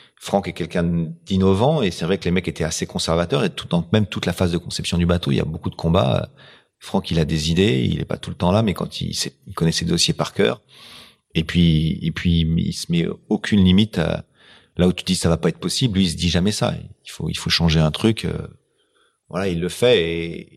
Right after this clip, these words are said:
et jusqu-, jusqu'au bout, il est, il est comme ça. Et pour anecdote, je me rappelle que sur la dernière étape, il s'engueulait avec Jean-Luc et finalement Jean-Luc l'a pas fait pour d'autres raisons, mais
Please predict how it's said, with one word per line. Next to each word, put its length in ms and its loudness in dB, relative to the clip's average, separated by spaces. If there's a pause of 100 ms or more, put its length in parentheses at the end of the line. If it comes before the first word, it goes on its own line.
(160)
et 540 -20
jusqu-, 440 -6
jusqu'au 360 -2
bout, 260 0
il 60 2
est, 240 -6
il 100 -2
est 60 -2
comme 180 -6
ça. 320 0 (140)
Et 220 -16 (580)
pour 160 -2
anecdote, 400 2
je 60 -10
me 60 -4
rappelle 280 -2
que 100 -14
sur 180 -4
la 60 -4
dernière 300 0
étape, 380 -4 (1120)
il 80 -6
s'engueulait 400 4
avec 160 2
Jean-Luc 360 -2
et 240 -4
finalement 340 -4
Jean-Luc 220 -2
l'a 80 -4
pas 140 -4
fait 160 2
pour 120 -6
d'autres 180 -4
raisons, 180 2
mais 160 2